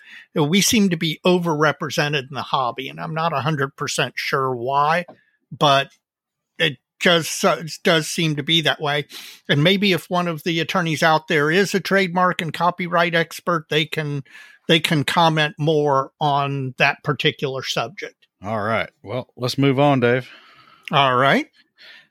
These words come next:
Speaker 2: Uh, Steven Schaefer from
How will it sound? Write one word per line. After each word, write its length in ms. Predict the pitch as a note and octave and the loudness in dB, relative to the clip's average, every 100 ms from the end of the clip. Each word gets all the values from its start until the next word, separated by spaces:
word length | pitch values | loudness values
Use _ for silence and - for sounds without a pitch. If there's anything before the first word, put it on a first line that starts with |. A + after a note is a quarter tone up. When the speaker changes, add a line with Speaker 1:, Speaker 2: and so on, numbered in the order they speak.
| _ | _
Speaker 2:
Uh, 360 | D3+ F#3 F#3 D#3+ | -2 2 4 2
Steven 420 | - - F#3+ F3+ | 0 0 0 2
Schaefer 640 | D3+ F#3 F#3 D#3 G#2 G2 - | 2 4 2 0 -4 -6 -16
from 760 | - B2 A2 G#2+ A2+ D3 F#3+ | -6 -2 0 -2 -4 -4 -8